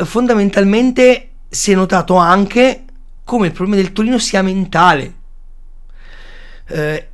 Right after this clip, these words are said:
e anche ha denotato la poca lungimiranza di Juric, per cui veramente io lo amo come tecnico ma devo fortemente criticarlo, una bassa lungimiranza di Juric. Il Cagliari mette Pavoletti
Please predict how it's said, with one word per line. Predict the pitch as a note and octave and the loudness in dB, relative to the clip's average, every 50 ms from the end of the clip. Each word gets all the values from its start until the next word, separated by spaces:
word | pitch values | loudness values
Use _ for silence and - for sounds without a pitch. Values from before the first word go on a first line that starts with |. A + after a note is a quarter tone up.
| - - | -16 -4
e | - A3+ A3 | 0 4 6
anche | G3+ F#3+ F#3 F#3 F3 F3 - G3+ A3 C4 B3 - - - - - | 6 6 6 4 2 0 0 2 2 2 2 -2 -8 -16 -8 -2
ha | - F3+ | -2 0
denotato | E3+ G3 G#3+ G3+ F#3+ D#3+ D#3+ E3 F3+ | 0 0 0 0 -2 -2 -2 0 0
la | F3 F3 F3 E3+ - - - - | 2 2 0 0 -2 -8 -10 2
poca | - C4 B3 G#3 - - E3+ | 4 4 4 4 2 0 -2
lungimiranza | D3+ C#3+ D3 D#3 D3 D3+ D3 D3 C#3+ C#3 C#3 C#3 C3+ - C#3+ | -4 -4 -6 -8 -8 -8 -6 -6 -6 -4 -6 -6 -8 -8 -10
di | C3+ C3 | -10 -8
Juric, | C3+ C#3 C#3+ C#3+ - - - - - - - - | -10 -10 -10 -12 -12 -12 -14 -14 -14 -16 -16 -6
per | - E3+ E3+ | -4 -4 -2
cui | E3 A3+ A#3 | -2 -2 0
veramente | G#3+ G#3 G3+ G#3+ A3+ A3+ G#3+ A3 A3 | 0 0 2 0 0 0 -2 -2 -4
io | G3+ G#3 G#3+ G#3+ | -2 0 0 2
lo | G#3+ | 2
amo | G#3+ G#3 G3+ G3 | 2 2 2 0
come | F#3 G3 G3 G3 | -2 -2 -2 0
tecnico | G3 A3 G#3 G#3 - G3+ F#3 G3 | 0 0 -2 -2 -4 -8 -4 -2
ma | G3 | 0
devo | F#3+ G3 F#3+ F#3+ F3+ | 0 0 0 0 -2
fortemente | E3+ - G#3+ G#3+ G3+ F#3 - - G3+ G3+ A3 A3 G3+ E3+ C#3 - - | -2 0 0 0 0 -2 0 0 2 4 4 4 2 2 -2 -6 -12
criticarlo, | - C3 B2+ B2+ - - - - - - - - - - - - - - - - | -16 -16 -14 -14 -14 -14 -14 -16 -16 -18 -20 -20 -20 -18 -18 -18 -18 -18 -18 -12
una | - F3+ F3+ F3 E3+ | -8 -4 -2 0 0
bassa | E3+ F3 A3 - F3+ - - - D#3+ | 2 4 4 4 2 0 -2 -2 -2
lungimiranza | D3 C#3+ C#3+ C3 C#3 C#3 C#3 C3+ C3+ C3+ B2+ - - | -4 -4 -8 -8 -8 -8 -8 -8 -8 -10 -10 -12 -10
di | C3 A#2+ | -10 -10
Juric. | A#2+ B2 B2 B2+ B2 - - - - - - - - - - - - - - - - | -10 -10 -10 -12 -14 -14 -16 -16 -16 -18 -18 -18 -18 -18 -18 -18 -20 -20 -20 -16 -12
Il | - B3 B3+ - | -10 -10 -10 -10
Cagliari | - - F#3 F3+ F3+ F#3+ G#3 A3 | -8 -4 -2 -2 -2 -2 -2 0
mette | G#3 F3 D3+ C3 - - - F3 F3 E3+ D#3+ - - - - - - - - - - - - - - - - - - | -2 -2 -2 -4 -8 -6 -4 -4 -2 -2 -6 -10 -18 -20 -20 -20 -20 -20 -20 -20 -20 -20 -20 -20 -20 -20 -20 -18 0
Pavoletti | - G3+ F#3+ F#3 D#3 C3+ A#2+ - - - F#3 F3+ E3 - | 0 2 2 2 0 -2 -6 -10 -8 -6 -6 -6 -6 -10